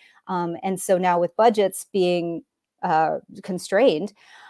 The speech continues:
I would say really the play is going to be your low-hanging fruit, and that is where a lot of the budgets are going to have to go.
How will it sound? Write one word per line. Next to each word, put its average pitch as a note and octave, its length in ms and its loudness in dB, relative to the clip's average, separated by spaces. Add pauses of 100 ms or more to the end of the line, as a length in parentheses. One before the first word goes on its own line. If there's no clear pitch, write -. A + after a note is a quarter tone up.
(160)
I A#3 100 8
would A#3+ 120 8
say B3+ 140 10
really G#3+ 300 6
the G3 100 2
play F3 200 2
is E3+ 100 -2
going F3 140 -2
to E3 60 -6
be D#3+ 100 -8
your D#3+ 180 -4
low-hanging D#3 500 -4
fruit, E3+ 400 -6
and F3 180 -8
that E3 220 -2
is F3 180 -8
where D#3 400 -4
a F3 80 -8
lot D#3 240 -4
of C#3+ 80 -10
the D3+ 80 -12
budgets D3 360 -14
are C#3+ 80 -12
going D3 180 -14
to D3 60 -12
have C#3+ 240 -18
to - 80 -14
go. E3 340 -8